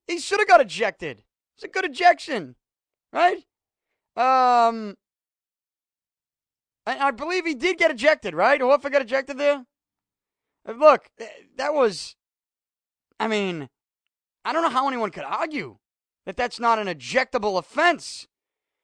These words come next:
It absolutely is. It's brutal. Uh, you can't just drop an elbow down on Dellavedova, and he, Dellavedova was just,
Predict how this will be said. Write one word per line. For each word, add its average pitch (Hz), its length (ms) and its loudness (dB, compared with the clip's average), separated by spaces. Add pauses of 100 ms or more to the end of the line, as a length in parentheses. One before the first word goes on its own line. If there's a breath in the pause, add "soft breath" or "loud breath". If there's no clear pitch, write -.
(120)
It 226 100 -6
absolutely 320 640 -2
is. 143 420 -4 (420)
It's 254 120 -18
brutal. 254 600 2 (1080)
Uh, 392 140 -4
you 262 100 -8
can't 339 220 -2
just 285 180 -8
drop 254 380 2
an 247 80 0
elbow 269 280 4
down 175 180 0
on 170 80 -4
Dellavedova, 254 640 6
and 247 140 -4
he, 240 120 -12
Dellavedova 330 640 2
was 254 140 -4
just, 247 180 -12